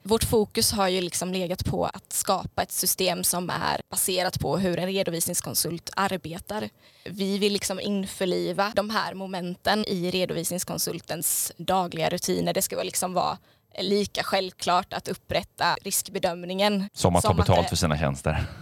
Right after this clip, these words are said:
Speaker 2: <laughs>
Speaker 1: Ja, eller som att upprätta bokslut eller
Speaker 2: Ja.
Speaker 1: betala ut, eh, fakturor åt sin kund eller vad det nu kan vara.
Speaker 2: Mm.
Speaker 1: Vi har haft ett stort öra mot branschen för att, eh, skapa dokumentationsstöd för att underlätta just,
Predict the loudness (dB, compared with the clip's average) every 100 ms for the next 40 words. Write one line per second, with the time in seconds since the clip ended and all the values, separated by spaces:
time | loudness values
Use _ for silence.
0 | -6 2 6 8 8 6 2 2 4 4
1 | 2 2 2 0 -2 0 0 0 0 2
2 | 2 2 0 -2 -4 -4 -2 2 4 4
3 | 4 0 0 4 4 2 -2 -2 -2 0
4 | 0 2 2 0 -4 -10 -12 -10 -6 0
5 | 0 0 -2 0 2 0 -6 -10 -12 -12
6 | -4 -2 -2 -2 0 0 0 -2 -4 -4
7 | -4 -4 0 2 2 -2 -6 0 0 0
8 | -4 0 2 2 -4 -8 0 2 2 0
9 | 2 4 2 0 -2 0 0 0 -2 -2
10 | -2 -2 -4 -4 -4 -8 -4 -2 -2 -4
11 | -8 -8 -4 -2 2 0 0 -2 -2 -2
12 | -4 -6 -6 -6 -6 -6 -4 -2 0 0
13 | -2 -8 -6 -4 -6 -6 -4 -4 -6 -8
14 | 0 0 0 -2 -4